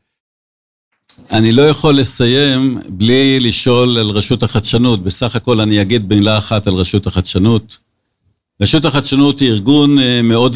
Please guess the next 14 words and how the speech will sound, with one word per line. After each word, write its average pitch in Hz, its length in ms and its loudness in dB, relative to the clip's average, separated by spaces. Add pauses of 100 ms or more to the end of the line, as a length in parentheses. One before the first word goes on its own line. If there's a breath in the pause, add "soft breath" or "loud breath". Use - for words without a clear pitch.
ותיק, - 520 -2 (140)
שהוקם 131 640 -2
בעצם 117 520 -2
כמשרד 104 640 0
המדען 113 340 0
הראשי 107 380 0
במשרד 107 460 -2
הכלכלה 110 420 -2
והמסחר 104 760 0 (680)
באלף 113 380 2
תשע 127 200 0
מאות 123 160 0
שבעים 107 340 2
ואחת. 92 440 -2